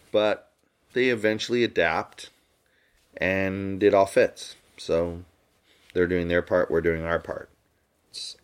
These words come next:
all very interesting. So the last thing I wanted to talk about is the vote counting going on here in Orange County.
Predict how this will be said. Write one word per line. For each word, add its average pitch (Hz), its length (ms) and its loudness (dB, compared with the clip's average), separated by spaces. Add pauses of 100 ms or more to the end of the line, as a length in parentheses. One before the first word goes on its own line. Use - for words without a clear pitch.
(100)
all 85 420 4
very 76 760 -4 (560)
interesting. - 600 -6
So 123 500 2 (120)
the 110 80 -6
last 120 460 0
thing 95 220 -2
I 90 60 -2
wanted 82 260 -4
to - 80 -6
talk 69 180 -8
about 73 280 -4
is 85 340 -6 (640)
the 78 640 2 (920)
vote 117 360 -2
counting 85 480 -4
going 87 260 -2
on 87 200 -4
here 87 260 -4
in 85 120 -6
Orange 82 340 -8
County. 110 520 -6